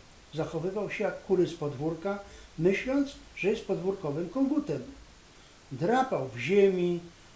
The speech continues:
szukając glist i robaków, piał i gdakał.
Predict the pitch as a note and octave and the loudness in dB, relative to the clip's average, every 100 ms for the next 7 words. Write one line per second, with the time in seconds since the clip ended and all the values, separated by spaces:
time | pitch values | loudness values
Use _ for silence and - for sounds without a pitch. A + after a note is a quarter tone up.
0 | - - - E3 F#3+ E3 C3+ B2 B2+ D#3 | -20 -8 -6 0 2 2 0 -8 -6 -2
1 | A3 G#3 - D3+ C3 A#2+ B2+ D#3 D#3 - | -2 -4 -10 -12 -10 -6 0 0 0 -4
2 | D#3+ D3 - - - A#3+ D4+ C#4+ C4+ D#3 | -4 -6 -14 -12 2 4 6 4 0 -6
3 | B2+ C3+ G3+ A3 G#3+ G#3 G3 | -8 2 6 6 4 2 2